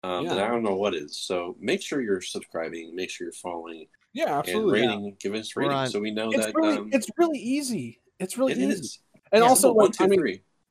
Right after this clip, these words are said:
Speaker 2: and, and shit, I mean, if you subscribe and you never watch one of our videos, I mean, that would suck, but I mean, hey, that, <laughs> that number, that number goes up, baby. You know what I mean? <laughs>
Speaker 3: The numbers
Speaker 1: Yeah.
Speaker 3: go up.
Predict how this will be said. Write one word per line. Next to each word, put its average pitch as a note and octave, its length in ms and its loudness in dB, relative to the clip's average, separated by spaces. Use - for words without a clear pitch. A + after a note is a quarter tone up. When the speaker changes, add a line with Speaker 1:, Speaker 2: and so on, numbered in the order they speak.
Speaker 2:
and, G3+ 140 2
and F#3 120 2
shit, D#3+ 300 4
I C#3+ 60 2
mean, D3+ 240 -4
if D#3 180 -4
you F#3+ 60 0
subscribe E3+ 540 2
and C#3+ 160 -2
you C3 80 4
never C3 200 2
watch C3+ 280 4
one C#3+ 80 0
of C#3 80 -2
our C3+ 120 6
videos, D3+ 480 0
I C#3 60 -8
mean, A#2+ 200 -2
that C3 120 2
would C3+ 140 -4
suck, E3+ 400 6
but C#3 100 2
I C3+ 60 2
mean, C3 160 0
hey, C#3 260 0
that, B2 200 -6
<laughs> - 20 -
that A3 280 2
number, A3 360 4
that F3+ 160 6
number G#3 280 6
goes F#3+ 300 6
up, F3 180 6
baby. C#3+ 300 0
You D#3 160 -6
know D#3 80 0
what D3+ 100 0
I D#3 40 -8
mean? E3+ 180 0
<laughs> B3+ 560 -2
Speaker 3:
The G#3 100 8
numbers G#3+ 340 4
Speaker 1:
Yeah. G3 220 0
Speaker 3:
go - 80 0
up. F3+ 260 0